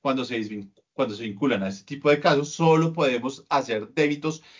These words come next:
con autorización explícita del propietario de la cuenta. En el numeral cinco punto tres de la cláusula cinco del capítulo tercero del reglamento de la cuenta de ahorros, te encuentras más detalles de esta norma. El numeral cinco punto tres del contrato de,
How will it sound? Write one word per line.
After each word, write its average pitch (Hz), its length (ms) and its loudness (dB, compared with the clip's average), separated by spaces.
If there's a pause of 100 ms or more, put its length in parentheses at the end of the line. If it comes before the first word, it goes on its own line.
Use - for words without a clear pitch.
(220)
con 180 220 0
autorización 165 560 0
explícita 160 460 -2
del 156 120 2
propietario 117 480 -2
de 139 60 6
la 135 80 4
cuenta. - 320 0 (300)
En 123 120 -4
el 120 80 -4
numeral 113 280 0
cinco 156 300 -2
punto 160 260 -2
tres 151 140 0
de 120 60 0
la - 100 0
cláusula 135 320 2
cinco 135 300 -2
del 101 160 -2
capítulo 135 360 0
tercero 143 300 2
del 107 80 2
reglamento 104 400 -2
de 143 80 6
la 139 60 -2
cuenta 139 220 2
de - 20 8
ahorros, 143 180 2
te 160 380 -2
encuentras 156 480 0
más 139 160 2
detalles 139 320 2
de 139 80 2
esta 123 180 -2
norma. - 300 2 (560)
El 113 120 -2
numeral 117 300 0
cinco 147 240 -4
punto 165 240 0
tres 175 320 0
del 127 120 0
contrato 107 400 0
de, 139 140 6